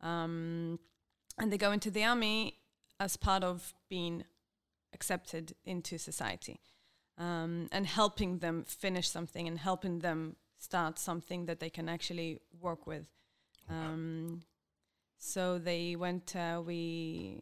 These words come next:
Speaker 1: they went into basic training, and then they went into different jobs in the army. Um, yeah, so I was there for three years. Uh, I started as a commander, and I finished up as a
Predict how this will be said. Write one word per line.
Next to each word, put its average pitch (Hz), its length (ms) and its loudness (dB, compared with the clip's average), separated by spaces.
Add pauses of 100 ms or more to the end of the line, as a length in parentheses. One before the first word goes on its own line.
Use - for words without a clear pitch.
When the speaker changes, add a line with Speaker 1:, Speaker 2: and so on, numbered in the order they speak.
(160)
Speaker 1:
they 180 100 -6
went 175 220 -2
into 170 200 -8
basic 165 320 -6
training, 262 600 2
and 185 120 0
then 170 120 0
they 160 100 0
went 165 240 0
into 160 280 -8
different 170 680 -6 (120)
jobs 165 260 -4
in 160 120 -2
the 170 120 -2
army. 220 460 -2 (640)
Um, 165 840 -4 (1000)
yeah, 254 160 -4
so 208 160 -4
I 190 40 2
was 185 180 -2
there 185 120 0
for 190 120 -10
three 180 220 -4
years. 165 440 0 (340)
Uh, 165 380 -6
I - 100 -6
started 180 380 -2
as 170 180 -2
a 160 680 -2 (340)
commander, 190 440 2
and 262 180 2
I 170 160 0
finished 175 400 -2
up 165 160 -6
as 160 140 -10
a 156 440 -6